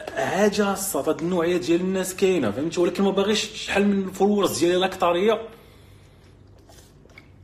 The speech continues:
الاكثريه ديال الفولورز ديالي ما باغيش يكون من هاد النوع هذا، فهمتي؟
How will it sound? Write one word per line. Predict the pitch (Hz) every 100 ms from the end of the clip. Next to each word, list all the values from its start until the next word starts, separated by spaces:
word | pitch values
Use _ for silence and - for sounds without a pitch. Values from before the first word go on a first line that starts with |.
| - - - -
الاكثريه | 165 - 185 180
ديال | 185
الفولورز | 175 190 196 180 120
ديالي | 165 208
ما |
باغيش | 185 175 196 -
يكون | - 175
من | 156 147
هاد | 110
النوع | 123 113 92 87
هذا، | 87 - -
فهمتي؟ | 123 120